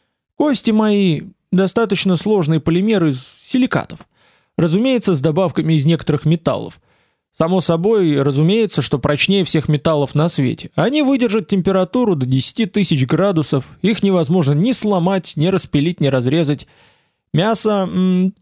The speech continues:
тоже под стать, но главное шкура. Шкура у меня, Мрак. Но всё это прошлое". "Как это?" "А так, это хорошо, чтобы геройствовать здесь. Я могу выйти против дивизии суперсовременных танков и перебить их,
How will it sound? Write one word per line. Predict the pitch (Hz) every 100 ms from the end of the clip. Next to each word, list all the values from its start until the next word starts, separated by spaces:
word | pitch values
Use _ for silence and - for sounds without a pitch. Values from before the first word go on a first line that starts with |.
| _
тоже | - 190 147 151
под | 190 196
стать, | - - 220 214 - -
но | 160 139
главное | 143 165 156 147
шкура. | - 185 143 - - _ _ _
Шкура | - - 165 233 233
у | 214 190
меня, | 180 165 127
Мрак. | 123 147 151 123 - - _ _ _
Но | 160
всё | 139 175
это | 165
прошлое". | 160 - 160 156 - - - _ _ _ _ _ _ _ _
"Как | 160 139
это?" | 127 - 165 _ _ _ -
"А | 208
так, | 285 208 196 - _ -
это | 220 262
хорошо, | - 233 226 269
чтобы | 240 214 185
геройствовать | 160 170 196 170 180 165 127
здесь. | 131 135 180 131 - _ _ _ _
Я | - 202
могу | 269 254 247
выйти | 240 247 220
против | 220 220 196
дивизии | 139 175 220 202 190
суперсовременных | 160 220 208 151 160 160 185 190 165 -
танков | 240 247 196 156
и | 151
перебить | - 170 160 202 233 -
их, | 123 -